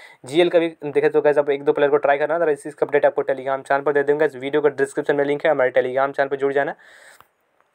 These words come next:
Otherwise आप एट द रेट फैंटेसी क्रिक फैन सर्च करके Telegram चैनल पर भी जुड़ सकते हो। तो गाइस जुड़ जाना, फैन टीम आपको यहीं पर अपडेट कर देंगे। तो गाइस बात करते हैं यहाँ पर जो, अ, एम-, आरबीएमएस की टीम रहेगी, यहाँ पर आपको, अ, गाइस, सारे नजर आएंगे तो गाइस, इनकी स्टार्ट गाइस, रिसेंटली मुकाबला एक सौ तीन रन के,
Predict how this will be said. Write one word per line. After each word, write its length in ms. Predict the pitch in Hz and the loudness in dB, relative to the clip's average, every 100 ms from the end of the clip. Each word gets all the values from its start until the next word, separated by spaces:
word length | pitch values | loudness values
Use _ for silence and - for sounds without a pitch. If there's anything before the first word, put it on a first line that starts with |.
| _ _ | _ _
Otherwise 340 | 151 170 175 180 | 0 2 2 2
आप 100 | 175 | 2
एट 200 | 160 151 | 0 -2
द 100 | 147 | -2
रेट 120 | 156 | 0
फैंटेसी 340 | 151 139 143 151 | 0 -2 -2 -4
क्रिक 180 | 143 139 | -4 0
फैन 140 | 139 | -2
सर्च 220 | 135 139 | 2 0
करके 200 | 143 139 | 0 -2
Telegram 480 | 139 127 123 127 120 | 0 0 0 -4 0
चैनल 140 | 131 131 | -2 -2
पर 100 | 139 | -4
भी 100 | 135 | -4
जुड़ 160 | 139 | -4
सकते 200 | 143 156 | -2 -2
हो। 20 | |
तो 80 | 180 | 0
गाइस 140 | 175 156 | 2 0
जुड़ 140 | 165 | 0
जाना, 160 | 165 180 | -2 2
फैन 200 | 156 147 | 0 2
टीम 120 | 151 | 0
आपको 180 | 147 151 | 0 0
यहीं 120 | 139 | 0
पर 80 | 147 | -2
अपडेट 180 | 147 | -2
कर 140 | 143 139 | 0 0
देंगे। 180 | 147 180 | 0 0
तो 80 | |
गाइस 160 | 139 139 | 2 2
बात 200 | 131 131 | 2 0
करते 220 | 139 143 | 0 -2
हैं 20 | |
यहाँ 80 | 135 | -2
पर 60 | 139 | -2
जो, 160 | 131 143 | 0 0
अ, 320 | 131 123 - | 2 0 0
एम-, 280 | 123 123 - - - - - | -4 -6 -16 -20 -20 -20 -2
आरबीएमएस 460 | 131 135 156 160 165 | -2 0 -2 -2 -4
की 100 | 170 | -6
टीम 140 | 170 | -4
रहेगी, 320 | 165 165 160 | 0 0 0
यहाँ 120 | 160 156 | -2 0
पर 100 | 151 | 0
आपको, 180 | - | 2
अ, 380 | 156 139 143 143 143 _ _ _ _ _ _ _ _ _ _ _ _ _ _ _ - - | 0 2 0 0 -6 _ _ _ _ _ _ _ _ _ _ _ _ _ _ _ -20 0
गाइस, 180 | 151 180 | 2 4
सारे 200 | 190 190 190 | 2 2 2
नजर 220 | 180 185 | 4 4
आएंगे 160 | 185 | 2
तो 220 | 190 185 185 | -2 -2 2
गाइस, 200 | 180 175 | 2 2
इनकी 220 | 170 185 | -4 -2
स्टार्ट 240 | 175 165 | 2 2
गाइस, 140 | 165 175 | 2 0
रिसेंटली 360 | 170 165 165 | 0 -4 -2
मुकाबला 300 | 175 165 165 | 0 2 2
एक 80 | 165 | 0
सौ 80 | 175 | -2
तीन 220 | 175 175 | 0 2
रन 80 | |
के, 80 | 170 | 2